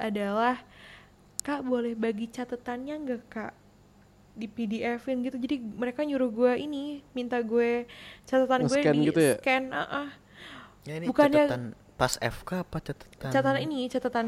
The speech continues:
Speaker 1: gue S M A, pas gue S M A.
Speaker 3: Oh,
Speaker 1: Masalahnya
Speaker 3: buset.
Speaker 1: adalah catatan gue udah entah kemana gitu. Itu doang permasalahannya, ini, ini terjawab ya.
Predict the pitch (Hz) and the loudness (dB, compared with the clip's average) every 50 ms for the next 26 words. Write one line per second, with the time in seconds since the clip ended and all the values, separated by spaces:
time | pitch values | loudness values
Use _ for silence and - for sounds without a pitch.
0 | 226 214 - - - - - 233 240 196 214 226 - 254 - - 196 190 - - | -2 -4 -8 -12 -16 -8 0 2 2 2 2 0 -2 -6 -6 -4 -6 -8 -8 -10
1 | - 214 214 208 214 214 202 214 214 202 190 135 113 107 104 98 98 95 95 92 | -12 -10 -6 -6 -4 -4 -4 -6 -6 -4 -2 -2 -2 -2 -2 -2 -4 -6 -8 -10
2 | 98 - - - 294 285 285 302 269 240 208 196 208 - 349 349 285 220 190 196 | -12 -14 -6 -4 -4 -2 2 2 2 2 2 0 0 0 0 0 0 0 -2 -2
3 | 220 285 330 - - 254 226 233 226 214 208 196 190 196 202 254 330 - 285 233 | -2 -2 -2 -2 0 0 0 0 0 0 0 2 2 4 4 4 4 4 4 4
4 | 214 208 208 - 202 196 196 190 - 196 190 220 277 359 381 320 240 226 226 226 | 2 2 0 -4 -4 -4 -4 -6 -4 -2 0 0 0 0 0 -4 -6 -8 -8 -10
5 | 233 226 - - - 202 - - 196 185 - _ _ - - _ - - - - | -12 -14 -16 -20 -20 -20 -14 -14 -14 -14 -16 _ _ -20 -20 _ -20 -20 -20 -20
6 | - _ - _ _ - - - _ _ _ - - - - 254 240 285 320 302 | -20 _ -20 _ _ -20 -20 -20 _ _ _ -12 -10 -4 -4 -2 2 2 2 2
7 | 269 277 277 277 269 254 - 247 247 233 220 - - - 240 247 285 302 294 302 | 0 -4 -4 -6 -8 -8 -6 -4 -4 -4 -2 -4 -4 -4 -2 -2 -2 -2 -2 0
8 | 311 311 277 285 - - 262 233 214 226 226 269 294 294 226 214 220 247 - | -2 -2 -2 -4 -6 -4 -2 2 2 2 4 2 2 2 2 0 0 0 -2